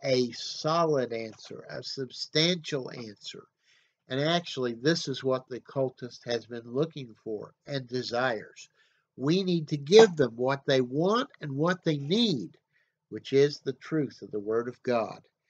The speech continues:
Faith cometh by hearing, and hearing by the Word of God.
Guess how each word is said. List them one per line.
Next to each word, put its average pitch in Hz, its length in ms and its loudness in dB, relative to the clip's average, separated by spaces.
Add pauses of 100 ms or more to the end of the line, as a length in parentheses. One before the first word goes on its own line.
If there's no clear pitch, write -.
(380)
Faith 160 480 6
cometh 165 480 -4
by 156 400 -6
hearing, 165 380 -2 (520)
and - 100 -20 (200)
hearing 131 460 0 (520)
by 120 180 -2
the 117 120 -4
Word 117 380 0
of 117 120 -10
God. 107 380 -2